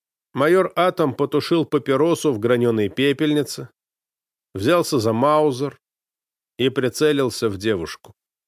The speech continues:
Цыганский царь и его друзья Фрол и Август взирали на все это, оцепенев.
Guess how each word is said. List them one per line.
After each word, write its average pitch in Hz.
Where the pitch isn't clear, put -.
Цыганский 165
царь 190
и 143
его 139
друзья 135
Фрол 156
и 135
Август 135
взирали 139
на 131
все 143
это, 123
оцепенев. 113